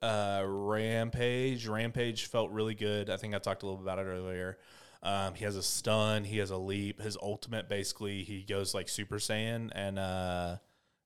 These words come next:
grows in size and then gains, like, bonus. Like, he can still use his abilities, um, but they are, they have, like, added effects. Like, his rock normally, his one, his boulder throw or whatever,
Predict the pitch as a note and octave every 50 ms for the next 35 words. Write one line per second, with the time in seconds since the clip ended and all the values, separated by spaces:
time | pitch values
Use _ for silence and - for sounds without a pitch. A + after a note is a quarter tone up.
0 | _ _ - G#2+ G2+ G2 F#2+ G2+ G2+ F#2+ G2+ G2+ G2 - - - G2 G2+ G#2 G#2
1 | G#2+ G#2+ G#2+ G#2+ G#2 G#2 - - - G2 G2+ G2+ G2+ F#2+ F#2+ F#2 G#2 G2 G2 G2
2 | F#2+ G#2 F#2 F#2 E2+ - G2+ F#2+ G2 G2+ G#2 - - G2 F#2+ - - B2+ A#2+ A2+
3 | G#2+ - - B2+ A#2+ G#2 F#2 G#2 G#2+ G#2 G2+ - - F#2 F2 G2 G2 G#2 A2 A2
4 | B2+ C3 C3+ C3 - - - - - - - - - - - - G#2+ G#2 G2 G2
5 | F#2+ G2+ G2 - G#2 G2+ G#2 G2 F#2+ F#2+ F#2+ F#2 F#2 F2+ F2+ F2 F2 E2+ E2+ E2+
6 | F2+ F2 - - - - _ _ _ _ _ _ A#2 G#2 A#2 A2 G#2 G2+ F#2 F2
7 | - - - - - G2+ G2 G2 F#2+ F#2+ - - - G2+ F#2+ F#2 - - - -
8 | A2+ G2 - - B2 A#2 G#2 G#2 G#2 G#2 G#2+ G#2+ - - A2+ A2 A2 G#2+ G#2+ G#2+
9 | G#2+ G#2+ G#2 G#2 G#2 G#2 - - G2+ G#2+ G2+ G#2 F#2+ G2 G2+ G2 F#2+ G2 F#2+ F#2
10 | F#2 G2 F#2+ - G#2 F#2+ F#2+ F#2+ F#2 - G2 F#2 F2+ F2+ F#2 F#2 F#2 F2+ F#2+ F2+
11 | F2